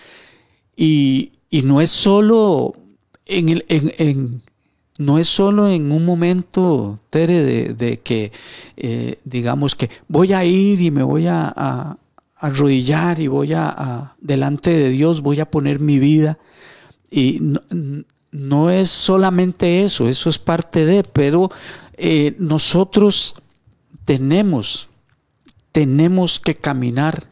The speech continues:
en comunión íntima con Dios. Recuerdo el pasaje cuando dice que Enoc,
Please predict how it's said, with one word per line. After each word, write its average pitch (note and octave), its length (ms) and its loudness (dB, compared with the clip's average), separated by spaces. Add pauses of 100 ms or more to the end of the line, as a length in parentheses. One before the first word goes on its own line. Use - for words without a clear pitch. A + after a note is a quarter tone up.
(520)
en D3+ 160 2
comunión C3+ 580 0
íntima C#3 460 0
con A2 240 -4
Dios. A2+ 280 -2 (840)
Recuerdo D3 320 0
el E3+ 40 0
pasaje F3+ 380 2
cuando D#3 240 -2
dice D3+ 240 0
que C#3+ 300 0
Enoc, C#3 420 -2